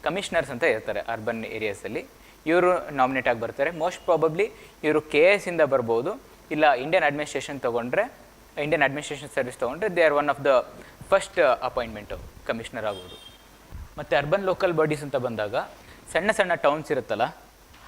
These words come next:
ಅದಕ್ಕೆ ಮುನ್ಸಿಪಲ್ ಕೌನ್ಸಿಲ್ ಅಂತ ಮಾಡ್ತೇವೆ, ದೊಡ್ಡ ಸಿಟಿಗಳಿಗೆ ಮುನ್ಸಿಪಲ್ ಕಾರ್ಪೊರೇಷನ್ ಅಂತ ಮಾಡ್ತೇವೆ.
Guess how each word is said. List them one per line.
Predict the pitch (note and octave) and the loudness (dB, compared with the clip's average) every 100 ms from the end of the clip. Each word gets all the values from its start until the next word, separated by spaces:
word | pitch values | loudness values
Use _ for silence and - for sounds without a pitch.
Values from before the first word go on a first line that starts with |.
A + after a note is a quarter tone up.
| - - | -20 -4
ಅದಕ್ಕೆ | D3 E3 - G3 G3 - | 0 0 2 0 0 -6
ಮುನ್ಸಿಪಲ್ | D#3+ D#3 - G3+ | -8 -8 -2 -2
ಕೌನ್ಸಿಲ್ | E3 D3+ F3+ F3+ F#3 | 2 0 0 0 -2
ಅಂತ | D3+ | 0
ಮಾಡ್ತೇವೆ, | C3+ A2+ G#2+ G#2 C#3 - - - - - | 0 -2 -4 -2 -2 -4 -16 -20 -20 -6
ದೊಡ್ಡ | C#3 D3 F#3 - | -2 2 2 2
ಸಿಟಿಗಳಿಗೆ | C#3+ D#3+ D3 B2 D3+ | 0 0 2 0 0
ಮುನ್ಸಿಪಲ್ | F3+ C#3 D3 - F3+ | -4 -8 -10 -2 -2
ಕಾರ್ಪೊರೇಷನ್ | - - C#3+ F#3+ E3 D3 B2+ | 0 2 2 4 2 2 -6
ಅಂತ | A2 | -8
ಮಾಡ್ತೇವೆ. | G2 F#2 G2+ F2+ | -10 -12 -12 -12